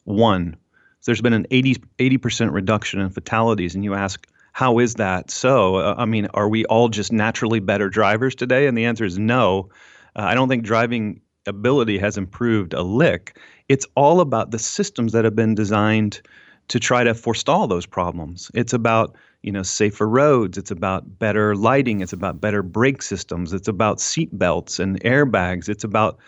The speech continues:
Mothers Against Drunk Driving, reducing the incidence of, of drunk driving on the roads. And,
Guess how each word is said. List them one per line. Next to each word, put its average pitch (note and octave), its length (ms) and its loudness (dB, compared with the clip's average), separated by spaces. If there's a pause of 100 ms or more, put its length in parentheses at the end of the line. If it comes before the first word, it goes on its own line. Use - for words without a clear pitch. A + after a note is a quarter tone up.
(120)
Mothers A#2+ 420 2
Against A#2+ 380 -2
Drunk A#2+ 260 -2
Driving, B2 460 0
reducing A2+ 480 -4
the G#2+ 120 -2
incidence A2+ 580 -2
of, A2+ 280 2 (220)
of G2+ 140 -8
drunk A#2+ 260 2
driving A#2 380 0
on G#2+ 140 -2
the G#2+ 60 -2
roads. C3 380 2
And, G2+ 160 -2